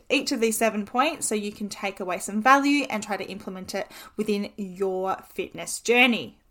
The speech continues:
Okay, let's get into number one.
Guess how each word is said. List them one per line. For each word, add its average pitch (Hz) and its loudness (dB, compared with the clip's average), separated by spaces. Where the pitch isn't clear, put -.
Okay, 233 4
let's 254 4
get - 4
into 214 -2
number 190 -8
one. 202 8